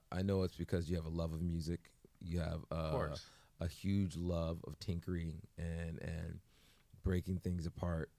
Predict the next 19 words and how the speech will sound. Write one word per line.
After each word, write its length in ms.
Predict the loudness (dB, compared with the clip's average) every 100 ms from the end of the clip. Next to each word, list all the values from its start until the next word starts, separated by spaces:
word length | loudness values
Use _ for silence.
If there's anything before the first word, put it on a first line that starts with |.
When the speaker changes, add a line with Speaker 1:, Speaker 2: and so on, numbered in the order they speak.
| _ _ -4
Speaker 1:
making 520 | 0 2 0 -2 -4
things 440 | -2 -2 -2 -4 -4
and 280 | -2 -2 0
making 380 | 0 0 -2 0
them 200 | 0 -2
in 380 | -2 -2 -4 -6 -10 -20 -8 -2
your 140 | -2 0
own 320 | 2 2 2
specific, 680 | -2 -4 -2 -2 0 -2 -4 -2
abstract, 720 | 0 0 0 2 2 2 -2
unique 420 | 0 2 0 0
way. 400 | 0 0 -2 -6 -12 -20 _ _
And 560 | 2 2 2 0 -4 -8 _ _ _ _ -4
I 140 | -2
think, 340 | 0 0 0 -2
like, 260 | -4 -2 -4 -10 _ _ _ -20 _ _ _ -20 -14 -2
first 220 | 0 0
of 100 | -2
all, 240 | -2 -4